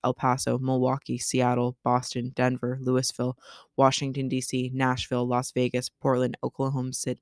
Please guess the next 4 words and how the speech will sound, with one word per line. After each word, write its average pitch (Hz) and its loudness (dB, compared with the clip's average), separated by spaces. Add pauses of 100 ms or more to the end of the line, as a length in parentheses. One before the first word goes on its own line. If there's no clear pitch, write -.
(180)
Oklahoma 131 -2
City, 123 -2 (520)
and 127 -2
Tucson." 123 -2